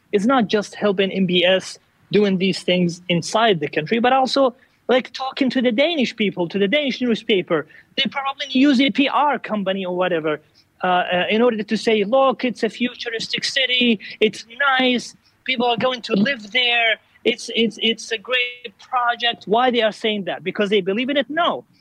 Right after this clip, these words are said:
because they get paid to do that at the expense of their moral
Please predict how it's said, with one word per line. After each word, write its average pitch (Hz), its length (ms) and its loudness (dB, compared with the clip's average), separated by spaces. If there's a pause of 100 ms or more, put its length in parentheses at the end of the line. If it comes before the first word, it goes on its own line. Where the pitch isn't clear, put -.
(160)
because 233 280 -2
they 254 160 -2
get 226 180 0 (120)
paid 277 480 -2 (400)
to 240 120 0
do 254 260 2
that 185 380 0 (160)
at 214 240 0
the 240 180 -6
expense 247 640 -4
of 214 140 0
their 220 280 2
moral 240 840 4